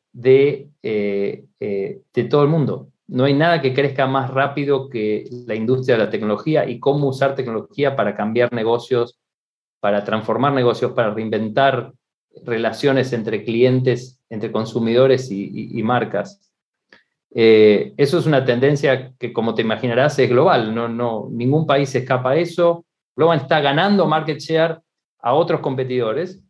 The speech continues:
y estamos subiendo y creciendo muchísimo,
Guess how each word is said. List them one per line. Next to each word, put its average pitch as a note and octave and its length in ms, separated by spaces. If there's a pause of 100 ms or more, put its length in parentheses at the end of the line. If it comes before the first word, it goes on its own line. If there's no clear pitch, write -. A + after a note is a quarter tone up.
(680)
y C3+ 100
estamos F3+ 540
subiendo E3+ 640
y B2+ 100
creciendo D#3+ 420
muchísimo, F#3 880